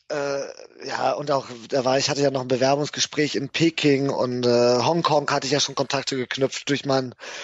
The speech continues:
äh, Kölner Freund, äh, der in Is-, in China so die größten Events macht, Musikevents. Der Philipp Gräfer, den kennst du vielleicht noch.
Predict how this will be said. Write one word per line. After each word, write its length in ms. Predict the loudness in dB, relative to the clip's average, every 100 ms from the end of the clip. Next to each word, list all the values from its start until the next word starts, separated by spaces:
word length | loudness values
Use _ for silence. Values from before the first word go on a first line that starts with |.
| -12 -14 -8 -2
äh, 220 | 0 -2 -2
Kölner 360 | 2 4 2
Freund, 500 | 0 2 2 2 2
äh, 300 | 2 4 2
der 320 | 2 0 0
in 220 | -2 -6 -8
Is-, 340 | -6 -6 -6
in 260 | -6 -6 -6
China 360 | -4 -2 0
so 100 | 0
die 100 | -2
größten 640 | 0 0 0 -6 -4 -4
Events 360 | -2 0 0 0
macht, 180 | 0 0
Musikevents. 720 | 0 2 2 2 0 -2 -6 -8 -8 -8 -10 -14 -10 -4
Der 80 |
Philipp 260 | 0 2 2
Gräfer, 380 | 2 2 2 0
den 280 | 0 -2 -4
kennst 240 | -4 -2
du 40 |
vielleicht 260 | -2 -2 -4
noch. 320 | -8 -12 -16